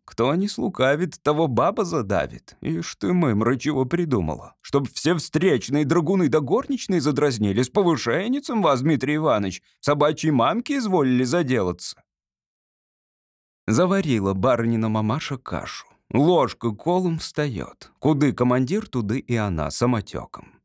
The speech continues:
Новоселье ли у кого, орденок ли вспрыскивают, всё ей не имётся. Не с тем, мол, приехала, чтоб пальцы на ногах пересчитывать. Мантильку свою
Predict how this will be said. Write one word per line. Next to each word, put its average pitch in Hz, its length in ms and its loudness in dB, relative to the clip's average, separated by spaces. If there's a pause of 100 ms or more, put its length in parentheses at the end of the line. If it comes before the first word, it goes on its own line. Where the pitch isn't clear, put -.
Новоселье 175 600 2
ли 107 140 2
у 104 100 0
кого, 120 540 0
орденок 120 680 2
ли 180 100 0
вспрыскивают, 147 880 -2 (280)
всё 180 360 2
ей 175 280 0
не 175 220 0
имётся. 113 580 -2 (160)
Не 127 220 4
с 139 100 -4
тем, 214 180 2
мол, 117 200 0
приехала, 139 600 -2
чтоб 151 300 -2
пальцы 95 380 0
на 104 80 2
ногах 104 380 -2
пересчитывать. - 840 -10 (220)
Мантильку 135 560 0
свою 110 360 -2